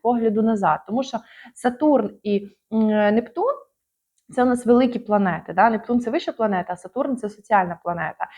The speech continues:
І вони діють на всіх. Так, от вони дають вам такий фонову таку, е, ретро-, да, ретроградність, фонове таке повернення. От, да, такий, який запах чуєте. А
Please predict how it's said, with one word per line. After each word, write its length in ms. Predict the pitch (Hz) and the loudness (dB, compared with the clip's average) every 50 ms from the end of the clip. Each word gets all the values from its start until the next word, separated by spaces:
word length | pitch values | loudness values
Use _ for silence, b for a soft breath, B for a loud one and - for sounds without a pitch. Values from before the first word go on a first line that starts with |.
| 285 262 B | -20 -12 B
І 40 | 220 | -2
вони 180 | 226 269 302 | 0 0 0
діють 260 | 254 262 269 269 262 240 | 2 2 0 0 0 0
на 80 | 240 | -2
всіх. 500 | 240 - - - - 208 202 - - - _ _ _ _ - | -2 -2 -8 -8 -6 -6 -6 -6 -10 -18 _ _ _ _ 0
Так, 280 | 180 220 262 254 - | 0 0 0 0 -2
от 160 | 196 185 185 | -6 -6 -4
вони 260 | - 202 208 226 240 220 | -4 -2 0 0 0 2
дають 360 | 202 214 208 247 269 262 226 | 0 -2 -2 -2 -4 -4 -6
вам 120 | 214 208 | -8 -8
такий 240 | 202 202 202 226 208 | -8 -10 -10 -10 -10
фонову 720 | - - - - 247 247 226 214 214 196 190 185 180 170 | -10 -12 -2 4 6 6 6 6 4 0 -2 -2 -4 -6
таку, 400 | 165 - 170 - _ - 165 160 156 B B B 262 247 B B - | -6 -8 -16 -18 _ -8 -8 -8 -8 B B B -18 -18 B B -6
е, 640 | 185 175 170 170 170 165 165 160 - - 131 185 185 | -4 -2 0 0 0 2 2 2 2 2 2 0 0
ретро-, 340 | 190 196 202 - 180 - 220 | 0 -2 -4 -6 -8 -6 0
да, 260 | 190 214 220 233 226 | 4 6 6 6 6
ретроградність, 800 | 208 196 190 - 196 196 190 196 190 170 170 - - - _ _ | 4 2 -2 -4 -6 -4 -2 0 0 0 0 -2 -10 -20 _ _
фонове 320 | _ - 233 226 208 185 180 | _ -4 -2 -2 0 -2 -4
таке 200 | - - - 170 | -6 -8 -14 -18
повернення. 720 | - _ 175 170 160 156 156 - 160 160 156 160 160 160 B B B 233 B | -18 _ -8 -6 -4 -4 -4 -8 -14 -16 -12 -12 -12 -12 B B B -20 B
От, 120 | - 185 185 _ _ - | -14 -14 -14 _ _ 2
да, 220 | 214 220 214 202 | 4 4 4 4
такий, 180 | 208 208 208 208 | 2 -2 -4 -4
який 300 | 208 208 208 214 214 202 | -4 -2 -2 -2 -2 -2
запах 520 | 185 208 226 226 226 226 - - - - | 2 4 4 4 6 4 0 -2 -2 -10
чуєте. 420 | - - 165 160 - - - - - - | -14 -8 -8 -8 -6 -6 -8 -10 -2 2
А 180 | 233 233 226 | 2 2 2